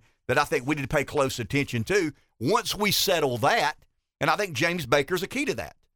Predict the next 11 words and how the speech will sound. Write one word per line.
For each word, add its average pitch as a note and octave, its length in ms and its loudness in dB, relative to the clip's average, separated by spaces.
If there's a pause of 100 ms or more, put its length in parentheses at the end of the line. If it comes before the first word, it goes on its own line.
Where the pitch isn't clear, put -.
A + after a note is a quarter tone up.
(960)
I - 20 2
mean, F3+ 140 4
if C#3 60 0
James F#3+ 400 0
Baker G3+ 440 2
comes F3 340 -2
before D3+ 380 0
a A#2+ 120 0
House D#3+ 320 0
Judiciary C3 480 -2
Committee F#2+ 480 -4